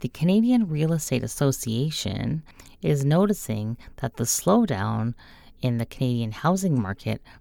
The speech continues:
might be turning around, 'cause February showed a two point three percent increase.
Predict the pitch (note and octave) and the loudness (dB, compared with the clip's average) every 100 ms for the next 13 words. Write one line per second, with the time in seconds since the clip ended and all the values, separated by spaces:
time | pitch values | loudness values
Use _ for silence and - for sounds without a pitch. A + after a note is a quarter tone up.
0 | - A2+ C#3+ G#3 - A#2+ - C3 C3 C3 | -4 0 2 2 0 -4 0 2 2 2
1 | D3 F#3 G#2+ G#2 - - - - - - | 0 0 0 -4 -12 -18 -20 -20 -18 -20
2 | - - - D3 A#2+ - - A#3 E4 A3 | -20 -20 -4 0 2 0 2 2 4 2
3 | A2+ G#2 A2+ - - - - E3 D3 - | 2 0 -2 -6 -12 -12 0 2 2 0
4 | A#2+ - A3 G#3 - D#3 C#3+ C#3 C3+ C3+ | -4 -2 -2 -2 -2 -2 -2 -2 0 0
5 | C3+ - - - C#3 - B2 - - A3 | -4 -12 -6 -2 -2 0 -4 -2 4 4
6 | A3+ - G2+ G2 - | 4 -2 -4 -4 -10